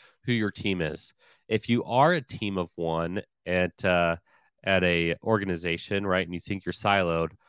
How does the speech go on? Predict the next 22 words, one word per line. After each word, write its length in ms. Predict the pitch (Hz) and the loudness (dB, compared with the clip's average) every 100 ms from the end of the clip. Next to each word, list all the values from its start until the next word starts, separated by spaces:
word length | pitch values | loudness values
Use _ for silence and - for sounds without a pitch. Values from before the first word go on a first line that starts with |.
| _ _ _ 104 | _ _ _ 0
ask 220 | 117 127 | 2 2
that 160 | 131 123 | -2 0
question, 380 | 135 120 87 | 0 0 -4
"Who's 320 | - 120 131 - | -6 -4 -2 -2
my 160 | 110 | -2
team?" 400 | - - 85 69 - _ _ _ _ _ _ _ - | -2 -6 -6 -8 -14 _ _ _ _ _ _ _ -8
Is 220 | 98 92 | -6 0
it 360 | 101 95 - - | 2 2 0 -12
the 580 | 98 98 98 92 90 87 - _ _ - | -16 -6 -2 -2 -2 -6 -10 _ _ -6
people 240 | 123 110 | -2 0
you 120 | 104 | -2
report 440 | 90 87 - 123 113 | -2 -4 -2 -2 -2
to? 320 | 120 113 110 | -4 -4 -4
Is 120 | 92 90 | -10 -14
it 80 | - | -14
the 80 | |
stakeholders? 880 | 90 - 113 107 110 107 101 92 - - | -16 -6 -4 -4 -2 0 0 -2 -6 -10
Is 200 | 104 92 | -10 -6
it 160 | 95 67 | -8 -6
your 180 | 95 | -8
external 380 | 87 - 104 98 | -8 -6 -4 -4
partners? 520 | - 101 95 92 - | -2 -2 -2 -4 -8